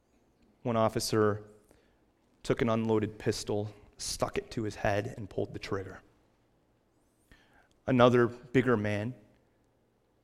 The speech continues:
kicked him repeatedly in the head until he was knocked unconscious. It was a barbarous torture, a great substantive reason to hate.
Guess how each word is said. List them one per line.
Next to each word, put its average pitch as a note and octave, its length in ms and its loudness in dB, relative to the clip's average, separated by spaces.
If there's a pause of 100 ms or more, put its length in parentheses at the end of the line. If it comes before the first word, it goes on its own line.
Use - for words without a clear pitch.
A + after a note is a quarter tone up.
(120)
kicked - 340 0
him F#2+ 260 -6 (760)
repeatedly B2 640 -2
in G#2 120 -2
the G2+ 60 -6
head G2+ 360 -6
until G2+ 300 -8
he G#2 100 -6
was G2+ 120 -8
knocked G2+ 440 -6
unconscious. - 920 -12 (1600)
It E3 100 6
was F3+ 160 8
a F3 60 10
barbarous B3 720 10
torture, - 560 -2 (1400)
a F3+ 100 12
great A3+ 500 12
substantive A3 1160 8
reason F#3+ 600 12 (260)
to - 140 8
hate. - 720 12